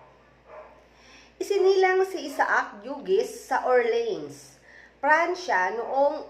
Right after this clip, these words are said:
sixteen oh seven. Siya ay naging paring Jesuita at ipinadala ng kanyang mga pinuno sa bansang Canada. Sa Hilagang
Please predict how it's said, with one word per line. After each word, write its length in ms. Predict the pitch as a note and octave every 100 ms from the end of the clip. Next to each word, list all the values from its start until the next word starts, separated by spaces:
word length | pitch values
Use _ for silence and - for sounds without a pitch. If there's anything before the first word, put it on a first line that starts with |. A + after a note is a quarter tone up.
| - -
sixteen 640 | - E4+ - - D4+ C#4
oh 240 | A3+ A#3
seven. 680 | A#3 A#3 F3+ - F#3+ F3 C#3+ - _ _ - - -
Siya 400 | - C#4 D4 E4+
ay 160 | D#4 D4+
naging 480 | C4+ A#3+ A3 G#3+ -
paring 480 | D#4 E4 E4+ E4+
Jesuita 800 | F4 F#4+ D4 B3 A3 - D#3 E3 - - - -
at 160 | D4 E4+
ipinadala 800 | F#4+ E4 D4 B3+ A#3 G3+ A3+ C4+ B3+
ng 80 | B3
kanyang 320 | B3 A3 A3 G#3
mga 480 | F#3+ G#3 D4+ F4+
pinuno 640 | E4+ D#4+ C4 A3+ F3+ E3+ - -
sa 160 | C4
bansang 480 | B3+ B3 - B3+ C4
Canada. 760 | C4 F#3+ F3 D#3+ F3 G3+ D#3+ C3 - _ _ _ _ _ - - _
Sa 160 | -
Hilagang 520 | G4+ F#4+ F#4 F4+ G4